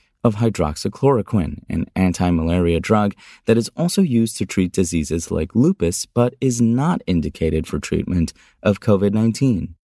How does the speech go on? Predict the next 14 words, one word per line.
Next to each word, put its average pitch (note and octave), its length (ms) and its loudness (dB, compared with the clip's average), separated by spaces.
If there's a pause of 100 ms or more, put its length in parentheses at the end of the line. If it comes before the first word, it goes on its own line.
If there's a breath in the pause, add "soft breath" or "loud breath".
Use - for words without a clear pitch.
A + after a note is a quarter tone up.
(100)
The G2+ 60 -2
previous A2 380 2
summer, A2 260 0
Jelena G2 420 0
discovered F2+ 540 -2 (320 loud breath)
Jeremy D#3+ 380 2
had A#2 180 -2
started F#2+ 380 0
following D#2+ 600 -2
A E2+ 160 0
F D#2+ 160 -4
L D#2+ 160 -2
D E2+ 240 0
online D#2 520 0